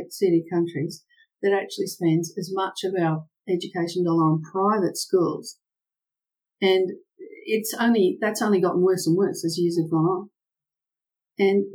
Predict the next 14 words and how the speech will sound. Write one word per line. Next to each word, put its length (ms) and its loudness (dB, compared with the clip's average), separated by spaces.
the 300 2
proof 280 2
is 120 -2
in 120 4
the 140 2
pudding. 360 0
We're 140 0
sliding 440 2
down 200 2
the 140 -2
pisa 280 0
scales. 540 -10
The 80 0
more, 400 2